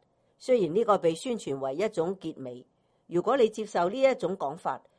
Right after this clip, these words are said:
你對後嚟嘅發展當然會失望。但係如果你將佢睇成係一系列談判嘅開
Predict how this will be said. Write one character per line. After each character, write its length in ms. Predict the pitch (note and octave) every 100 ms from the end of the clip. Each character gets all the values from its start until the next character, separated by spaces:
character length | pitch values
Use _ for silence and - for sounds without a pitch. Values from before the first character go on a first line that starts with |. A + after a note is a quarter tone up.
| _ -
你 180 | A3
對 160 | B3 B3
後 200 | A#3+ G3
嚟 180 | E3 D3+
嘅 320 | F#3+ F#3 E3+
發 160 | - F#3+
展 280 | E3 F3+ A3+
當 240 | B3+ A3+
然 180 | D#3 C#3
會 120 | D3+
失 180 | D3 F#3
望。 220 | D3 A#2+ A#2 _ _ _ -
但 160 | F3
係 200 | E3+ D3+ - _
如 160 | - F3
果 140 | C4
你 120 | C#4+ A#3
將 220 | D4 B3+
佢 100 | G#3+
睇 220 | G#3+ G#3+
成 180 | G3 D3
係 100 | E3+
一 240 | E3+ B3 A3
系 140 | D#3
列 100 | D#3
談 240 | - C#3
判 200 | C#3 E3
嘅 120 | D3+
開 140 | D#3